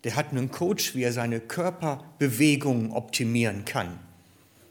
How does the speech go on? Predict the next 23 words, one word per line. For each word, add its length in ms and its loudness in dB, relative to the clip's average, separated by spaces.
Und 220 -6
all 240 4
diese 260 0
Dinge, 380 -2
im 180 -4
Winter 320 0
gibt's 400 -6
ein 200 -6
entsprechendes 680 -6
Programm. 500 -8
Ich 120 -8
würde 200 -2
nie 160 0
sagen, 320 -4
ich 160 -12
bin 120 -8
ein 140 -12
Läufer. 480 -2
Ich 140 -2
laufe 440 0
ab 160 -6
und 120 -6
zu. 240 -8